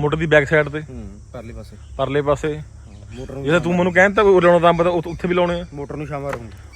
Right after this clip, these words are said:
Speaker 1: ਉਧਰਲੇ ਪੂਲਰ ਛੋਟੇ ਹੀ ਆ, ਮੈਂ ਦੋ ਢੇੜ ਦੇਣੇ।
Speaker 2: ਹੂੰ।
Speaker 1: ਉਹਦਾ ਕੋਈ ਫਾਇਦਾ ਨਹੀਂ ਹੈਗਾ।
Speaker 2: ਹੂੰ।
Speaker 1: ਉੱਥੇ ਦਰਖਤ ਦੂਏ ਲਾਉਂਗੇ ਜਿਹੜੇ ਜ-, ਜ-, ਹੈਗੇ ਤਾਂ ਤਕੜੇ।
Speaker 2: ਹੂੰ, ਹੂੰ।
Speaker 1: ਉਹਦਾ,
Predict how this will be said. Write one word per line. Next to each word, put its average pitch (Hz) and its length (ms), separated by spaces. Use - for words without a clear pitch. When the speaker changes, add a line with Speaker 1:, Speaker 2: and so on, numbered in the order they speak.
Speaker 1:
ਉਧਰਲੇ 180 280
ਪੂਲਰ 190 260
ਛੋਟੇ 175 200
ਹੀ 196 60
ਆ, 180 120
ਮੈਂ 175 100
ਦੋ 190 140
ਢੇੜ 175 260
ਦੇਣੇ। 123 200
Speaker 2:
ਹੂੰ। 123 300
Speaker 1:
ਉਹਦਾ 156 160
ਕੋਈ 170 120
ਫਾਇਦਾ 131 180
ਨਹੀਂ 117 120
ਹੈਗਾ। 117 300
Speaker 2:
ਹੂੰ। 143 120
Speaker 1:
ਉੱਥੇ 160 240
ਦਰਖਤ 147 280
ਦੂਏ 147 180
ਲਾਉਂਗੇ 127 320
ਜਿਹੜੇ 143 180
ਜ-, 117 200
ਜ-, 117 380
ਹੈਗੇ 123 300
ਤਾਂ 127 180
ਤਕੜੇ। 110 280
Speaker 2:
ਹੂੰ, 127 200
ਹੂੰ। 120 80
Speaker 1:
ਉਹਦਾ, 180 260